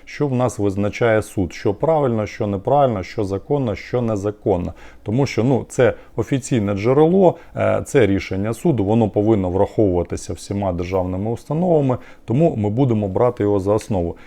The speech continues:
Чернівецький окружний адміністративний суд від двадцять четвертого вересня двадцять четвертого року розглядав справу номер шістсот тридцять п'ять сімдесят п'ять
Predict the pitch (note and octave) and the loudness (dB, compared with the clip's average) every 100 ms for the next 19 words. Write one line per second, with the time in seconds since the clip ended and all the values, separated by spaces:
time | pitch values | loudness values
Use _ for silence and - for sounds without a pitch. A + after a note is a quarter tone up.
0 | - - B2 B2+ C3 G#2+ - G2 F#2 G#2 | -20 -2 0 2 4 4 2 -6 -4 -4
1 | G#2+ G2 F#2 G2+ A2 - A#2 C#3 D3 F3 | 0 0 0 -2 -4 -8 -2 0 0 -2
2 | E3+ G#3+ G3+ A#2 A2 A#2+ - G#2+ - A#2+ | -2 -2 0 -2 0 0 0 -8 -2 -2
3 | G#2+ A2 A2 G2+ - G2 G2 F#2+ - F2 | 0 0 2 0 -4 -4 0 0 -2 -10
4 | - G2 - B2+ D3+ F#3+ F#3 G2+ F2+ G2+ | -6 -6 -2 0 2 0 -2 -4 -2 -2
5 | B2+ C#3 - D3+ D#3 A#2+ A#2 A2+ G#2 - | 0 -2 -2 -2 2 2 0 -2 -4 -8
6 | B2+ - G#2+ - G#2 - B2+ C#3 - B2+ | -6 0 0 0 -4 -4 -2 -2 0 -4
7 | B2 B2 D3 - G3 | -6 -6 -10 -8 -6